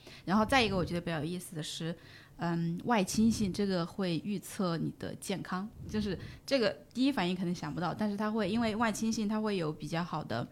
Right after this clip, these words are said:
他会比较活泼外向，然后所以他会有，呃，结交更多的朋友，这样他会有更强的，嗯，社会支撑，然后所以他，这样的话他会有，呃，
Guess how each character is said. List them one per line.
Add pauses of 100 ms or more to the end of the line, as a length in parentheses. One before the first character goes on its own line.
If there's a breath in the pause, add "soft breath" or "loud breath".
(220 loud breath)
他
会
比
较
活
泼
外
向，
然
后
所
以
他
会
有， (460 loud breath)
呃，
结
交
更
多
的
朋
友，
这
样
他
会
有 (140)
更
强
的， (100)
嗯， (220)
社
会
支
撑， (460 soft breath)
然
后
所
以
他， (120)
这
样
的
话
他
会
有， (160)
呃，